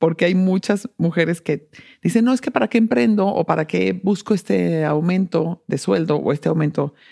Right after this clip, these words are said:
o este puesto más importante si me voy a casar?". Y yo, "Sí, pero todavía no te casas". "Sí, pero luego voy a tener hijos". Sí, pero todavía no los tienes. Espérate que te cases, espérate que los tengas y te darás cuenta y te vas a sorprender cómo puedes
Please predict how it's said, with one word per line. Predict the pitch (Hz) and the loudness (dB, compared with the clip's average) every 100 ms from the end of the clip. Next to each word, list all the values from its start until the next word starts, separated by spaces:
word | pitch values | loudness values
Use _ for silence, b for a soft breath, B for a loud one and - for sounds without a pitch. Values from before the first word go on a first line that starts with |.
| b | b
o | 165 | -2
este | 165 | -2
puesto | 170 175 170 | -2 -2 0
más | 165 175 | 0 -2
importante | 165 170 170 170 160 156 B B B | 0 0 0 0 0 -4 B B B
si | - 185 | -4 0
me | |
voy | 185 202 | 2 2
a | 233 | 0
casar?". | 226 - 240 - _ _ _ _ _ _ - | -2 -2 -2 -4 _ _ _ _ _ _ -10
Y | - 170 | -2 0
yo, | 156 | 0
"Sí, | 156 247 | -2 -2
pero | - 233 | 0 -2
todavía | - 220 392 | -2 -2 0
no | - | 0
te | - | -2
casas". | - - - 294 - _ B B | -2 -4 0 -4 -4 _ B B
"Sí, | - | -2
pero | 226 | 2
luego | 233 254 | 2 2
voy | |
a | 262 | 2
tener | 247 254 | 2 2
hijos". | 254 226 | 0 0
Sí, | 320 | 0
pero | 262 294 | 0 0
todavía | 302 349 | 0 2
no | |
los | 370 359 | 2 0
tienes. | - 330 403 403 180 - - - | 0 -2 2 2 0 -2 -20 -6
Espérate | 196 - 247 359 320 | -6 -2 0 0 -2
que | 240 | -4
te | - - | -4 -4
cases, | 180 185 196 | 0 0 0
espérate | 175 226 254 | 0 -2 0
que | |
los | 190 190 | -2 0
tengas | 156 156 208 | -2 -2 -2
y | 226 | 0
te | 202 | 2
darás | 190 214 | 2 0
cuenta | - 269 208 - - b b | 0 0 2 0 -6 b b
y | 170 | 0
te | 151 | 2
vas | 139 185 | 2 0
a | |
sorprender | 196 185 151 143 120 - B B B | 0 0 0 -2 -2 -4 B B B
cómo | - 190 | 0 0
puedes | - 190 196 | 2 2 2